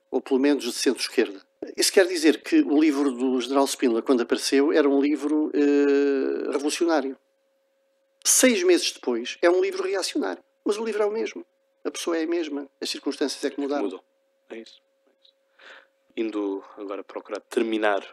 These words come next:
Speaker 2: o, o, o podcast, ahm, o último tópico é em que, portanto, passaram-se quarenta e três anos do vinte e cinco de Abril de mil novecentos e setenta e quatro, em que o, o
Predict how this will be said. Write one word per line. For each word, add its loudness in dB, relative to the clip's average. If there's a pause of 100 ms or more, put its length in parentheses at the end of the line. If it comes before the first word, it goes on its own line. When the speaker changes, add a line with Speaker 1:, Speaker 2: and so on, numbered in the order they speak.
(140)
Speaker 2:
o, -8
o, -14 (220)
o -14
podcast, -6 (640)
ahm, -2
o -2
último 2
tópico -2 (240)
é -4 (180)
em -6
que, -4 (600)
portanto, -14
passaram-se 0
quarenta 4
e -2
três 2
anos -2 (200)
do -6
vinte -6
e -6
cinco -12
de -4
Abril -4
de -12
mil -2
novecentos -4
e -12
setenta -10
e -8
quatro, -2 (580)
em -6
que -4
o, 2
o -6